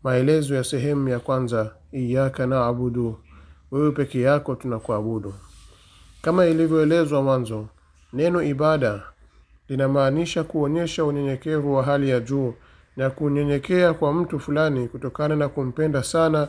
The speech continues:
na kumheshimu. Kwa hakika kiwango hiki cha utiifu hakiwezi kupitishwa kwa yoyote asiyekuwa Allah Subhanahu wa Ta'ala.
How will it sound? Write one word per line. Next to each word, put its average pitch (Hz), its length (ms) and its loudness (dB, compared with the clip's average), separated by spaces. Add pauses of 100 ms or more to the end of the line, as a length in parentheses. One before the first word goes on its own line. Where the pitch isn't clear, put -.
(320)
na 131 100 -4
kumheshimu. 127 720 -4 (720)
Kwa 151 120 2
hakika 185 340 2
kiwango 175 440 4
hiki 185 320 -2
cha 160 160 0
utiifu 147 720 -4
hakiwezi 165 600 -2
kupitishwa 165 640 -2
kwa 143 200 -2
yoyote 156 440 0
asiyekuwa 139 520 0
Allah 131 220 0
Subhanahu 120 580 -4
wa 110 80 -2
Ta'ala. 104 360 -2